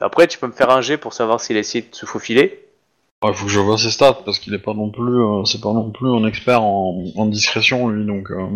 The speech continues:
Speaker 1: Voilà, s'il a tenté. Parce que là, je considère qu'il a fait tout sans, sans tenter le, de faire briser sa couverture.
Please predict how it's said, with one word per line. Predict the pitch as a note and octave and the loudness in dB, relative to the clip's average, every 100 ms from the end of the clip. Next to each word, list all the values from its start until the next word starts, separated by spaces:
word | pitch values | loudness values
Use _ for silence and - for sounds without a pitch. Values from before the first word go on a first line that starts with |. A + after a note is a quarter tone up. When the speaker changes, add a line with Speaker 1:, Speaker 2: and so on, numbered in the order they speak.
| G#2 | 0
Speaker 1:
Voilà, | G#2+ G#2 G#2 - | 4 4 4 -4
s'il | - A#2 A2 | -6 0 4
a | G#2+ | 4
tenté. | A2 G2+ A#2 C#3 | 2 0 2 2
Parce | - - | -2 2
que | |
là, | B2+ | 4
je | C3 | 4
considère | C3 - C3 D3 | -4 -2 2 2
qu'il | - B2 | 2 0
a | |
fait | A#2+ C#3 C3 | 0 -2 -6
tout | D#3+ E3+ D#3+ | -6 -8 -8
sans, | - C#3+ C3+ C3 B2+ | -4 2 4 4 2
sans | - B2+ | 0 -4
tenter | - B2 D3 D3 C3+ | -2 -2 0 2 2
le, | A#2 A2+ A2 A2 G#2+ | 2 2 2 0 -2
de | G#2+ | -6
faire | - A2+ | 0 0
briser | G#2+ G#2+ A2+ | 0 -6 -4
sa | A2+ | -4
couverture. | - A2+ A2+ - | 0 0 0 -2